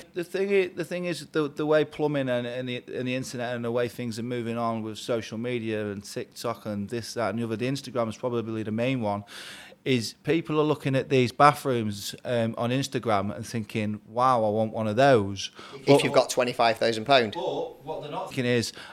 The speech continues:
Speaker 1: "I want to spend twenty-five thousand pound on one." They're thinking, "I want to spend five."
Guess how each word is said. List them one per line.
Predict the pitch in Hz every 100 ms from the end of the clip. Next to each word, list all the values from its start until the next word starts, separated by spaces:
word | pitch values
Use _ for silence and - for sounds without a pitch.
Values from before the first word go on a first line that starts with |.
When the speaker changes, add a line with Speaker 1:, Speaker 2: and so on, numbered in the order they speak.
| -
Speaker 1:
"I | 120
want | 131 117
to | 123
spend | - 117
twenty-five | 104 120 113 113 107
thousand | - 110 101 104
pound | 143 185 190
on | 127
one." | 104 95 - -
They're | 127
thinking, | 127 120 123
"I | 120
want | 120 117
to | 117
spend | 101 113
five." | 110 156 180 139 -